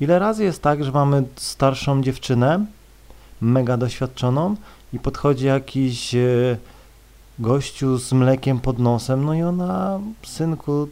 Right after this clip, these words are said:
ty se ze mną nie poradzisz”. Nieważne, że przykładowo jest od niego rok starsza tylko, ona po prostu widzi, że: „Synku, ty se z nią nie poradzisz”.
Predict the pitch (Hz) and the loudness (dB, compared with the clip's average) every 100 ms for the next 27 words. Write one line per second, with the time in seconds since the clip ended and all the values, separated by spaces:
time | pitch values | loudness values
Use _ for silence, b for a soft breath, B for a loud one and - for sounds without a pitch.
0 | - 180 - 190 185 196 202 202 202 208 | -10 -12 -6 -4 -2 -2 -2 -2 -2 -2
1 | 208 220 185 107 110 - - b b b | -2 -2 -6 -8 -12 -16 -20 b b b
2 | - - - - - 147 180 254 247 190 | -20 -20 -20 -20 -6 -4 0 2 4 2
3 | 165 - 151 147 139 139 123 131 127 B | 2 0 -4 0 0 2 2 0 0 B
4 | B 123 123 113 123 120 123 120 123 - | B -2 -2 0 2 4 4 6 4 0
5 | - 127 120 - 123 - 123 120 123 117 | 0 2 2 -2 -6 -2 0 0 0 0
6 | 113 110 B - - - - - - - | 0 -2 B -20 -20 -20 -20 -20 -20 -16
7 | - 170 185 208 - 220 226 214 220 220 | -4 -2 0 -4 -4 -4 -2 -2 -2 -2
8 | - - 226 240 247 208 - 226 220 233 | -6 -2 -2 0 -6 -8 -10 -2 2 4
9 | 226 226 208 220 220 156 95 - | 2 2 -2 0 -2 -6 -10 -14